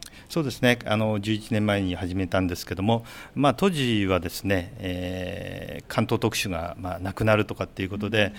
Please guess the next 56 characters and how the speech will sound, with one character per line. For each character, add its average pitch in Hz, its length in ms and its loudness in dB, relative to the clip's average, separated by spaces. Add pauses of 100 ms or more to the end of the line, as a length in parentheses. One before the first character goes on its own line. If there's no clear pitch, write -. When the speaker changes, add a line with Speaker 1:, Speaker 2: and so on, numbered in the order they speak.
(240)
Speaker 1:
辻 131 220 -6
堂 127 280 2
だ 135 220 2
い 165 60 4
ぶ、 160 140 2
あ 147 40 4
の、 120 720 2
賃 117 240 2
貸 107 400 4 (140)
し 104 440 -4
て 120 120 4
た 113 100 -2
か 104 100 4
な 110 220 10
と - 160 -2
い 98 40 2
う - 20 2
よ 95 80 2
う - 20 0
な 90 100 0
こ 98 80 -8
と 98 120 -2
で、 95 220 2 (320)
な 170 100 0
ん 190 60 -4
と - 60 -4
か 113 120 2
地 107 100 0
元 143 300 2
の、 127 420 4
お、 117 80 6
住 127 240 2
民 165 280 2
の 151 100 0
パ 175 180 4
ワ 147 160 8
ー - 40 0
で 90 120 -4
で 85 100 -6
す - 140 -14
ね、 98 180 0 (300)
え 92 640 -2
ー、 - 200 -16 (400)
な 117 220 -2
ん - 20 -2
と - 80 -2
か 117 80 4
し - 100 0
な 120 100 2
き 117 60 2
ゃ 107 40 4
い - 20 2
け 110 100 2
な 104 120 6
い 87 80 -2
と - 180 -14